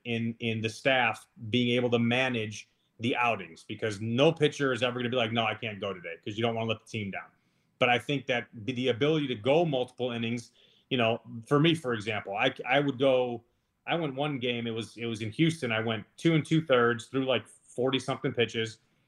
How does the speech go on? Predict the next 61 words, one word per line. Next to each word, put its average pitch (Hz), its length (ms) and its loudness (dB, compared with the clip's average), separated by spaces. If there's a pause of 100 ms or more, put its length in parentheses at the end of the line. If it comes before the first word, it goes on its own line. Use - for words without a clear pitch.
(200)
Boch 117 360 4
was 113 160 2
like 120 200 6
the 123 60 -6
next 123 240 0
day, 131 140 6
"How 117 80 6
you 120 120 0
feeling?" 131 300 0
I'm 107 80 -8
like, 110 140 -2
"I'm 139 100 2
good. 135 180 4
I 117 80 2
can 123 120 -10
give 117 180 -4
you 104 100 -18
one." 90 120 -20 (200)
I 104 60 -4
pitched 139 280 -4
the 143 60 -4
next 113 280 -6
day. 110 220 -6 (360)
"How - 60 2
you 143 100 4
doing 151 200 2
the 147 60 0
next 147 260 -2
day?" 98 240 -6
I'm 110 120 -8
like, 117 160 -4
"I'm 165 140 0
good. 151 160 4
I 139 60 4
can 135 120 -6
give 135 140 -2
you 143 100 0
an 131 60 0
out." 113 260 -4 (320)
And 120 120 -2
I 120 80 0
pitched - 260 -6
the 151 60 -4
next 120 260 -4
day. 120 140 0
But 127 160 2
if 127 100 -4
he 190 100 0
would 208 140 4
have 165 100 -2
kept 165 200 2
asking 156 340 0
me, 117 100 -4
I'd 127 160 -2
have 131 80 -8
said, 123 280 -4 (180)
"I'm 139 160 -4
good 143 160 4
to 135 60 -2
go." 123 180 0 (680)
But 135 220 4